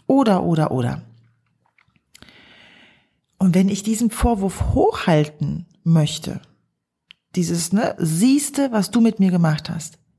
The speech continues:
dann produziere ich mir so viele Kackergebnisse in meinem Leben und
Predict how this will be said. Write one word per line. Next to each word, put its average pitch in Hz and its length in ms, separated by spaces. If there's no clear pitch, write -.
dann 151 200
produziere 202 800
ich - 220
mir 175 380
so 185 360
viele 202 600
Kackergebnisse - 1200
in 156 80
meinem 151 220
Leben 151 320
und 202 240